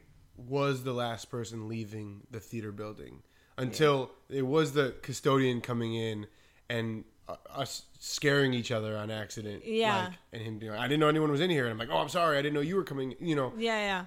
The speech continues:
Speaker 1: Once I started staying late and, like, that, that's when, that's when the magic started happening.
Speaker 2: Yeah.
Speaker 1: And it
Speaker 2: Yeah.
Speaker 1: seems like that's for you too.
Speaker 2: Yeah, definitely. Which,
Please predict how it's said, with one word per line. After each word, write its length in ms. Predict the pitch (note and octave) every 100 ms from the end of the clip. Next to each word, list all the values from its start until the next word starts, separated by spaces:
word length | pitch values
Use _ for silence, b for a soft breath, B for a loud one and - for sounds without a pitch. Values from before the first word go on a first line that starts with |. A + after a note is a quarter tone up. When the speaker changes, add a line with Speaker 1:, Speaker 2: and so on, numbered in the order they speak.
| -
Speaker 1:
Once 240 | E3 G3+
I 200 | E3 D#3+
started 300 | - D#3 C3+
staying 460 | - D3 C3+ B2 A2+
late 380 | A#2 B2 C3 b b b
and, 280 | A#2+ A#2 G2+ -
like, 220 | A#2+ G#2+ A2+ A2+ A#2+
that, 340 | D#3 F#3 -
that's 300 | F3+ G3 -
when, 300 | F#3+ F3+ E3 - _
that's 240 | F#3 G3
when 80 | G3+
the 80 | F3+
magic 460 | D#3+ G3 A#3+ F3+ -
started 260 | C3+ A#2
happening. 380 | A2 G#2 - C2
Speaker 2:
Yeah. 400 | A3 A3 G#3 F3+ F#3 -
Speaker 1:
And 120 | C3
it 60 | C3+
Speaker 2:
Yeah. 80 | G3+
Speaker 1:
seems 180 | D#3+
like 240 | D3 C#3 -
that's 280 | D3+ C#3+ -
for 280 | - - C#3+
you 140 | D3
too. 380 | C#3+ F3+ G#3 - -
Speaker 2:
Yeah, 280 | A#3+ A#3
definitely. 720 | F#3+ G#3 G#3+ G3+ F3+ F3+ F#3 F#3+ B B
Which, 440 | A#3 C#4 C#4 -